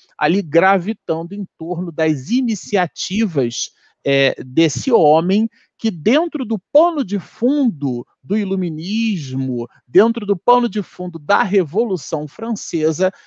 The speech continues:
dividiu novamente a história do pensamento humano dentro da igualdade, da fraternidade e da liberdade. Estamos falando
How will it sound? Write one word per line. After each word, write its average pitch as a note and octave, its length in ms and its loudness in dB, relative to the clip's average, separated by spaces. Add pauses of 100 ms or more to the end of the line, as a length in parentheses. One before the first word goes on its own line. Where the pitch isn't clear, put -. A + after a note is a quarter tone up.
(160)
dividiu F#3 720 -4
novamente G3+ 1500 2
a D3+ 140 -2
história E3 880 0 (200)
do E3+ 160 0
pensamento D#3+ 840 -2
humano F#3 560 2 (360)
dentro F#3+ 460 2
da D#3 180 2
igualdade, D#3 920 2
da C3+ 180 -4
fraternidade D3 1200 -2 (220)
e D3 80 -4
da C#3 140 2
liberdade. D3+ 920 0
Estamos C#3+ 520 -6
falando F#3 720 2